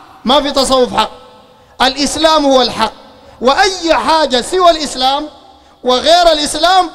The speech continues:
باطلة. تصوف تجانية، سمانية، قادرية،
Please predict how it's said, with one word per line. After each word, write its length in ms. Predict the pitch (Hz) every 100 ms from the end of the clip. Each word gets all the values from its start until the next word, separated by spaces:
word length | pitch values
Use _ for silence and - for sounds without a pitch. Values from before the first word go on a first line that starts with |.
| - -
باطلة. 1000 | 190 226 247 262 262 254 254 254 247 254 247 - -
تصوف 360 | 185 233 226 - - _ _ _ _ _ _ _ _ _
تجانية، 680 | 220 202 196 220 233 185 - - _ _ _
سمانية، 840 | - 220 220 226 233 240 220 - - - - - 190
قادرية، 720 | 214 233 220 240 254 233 180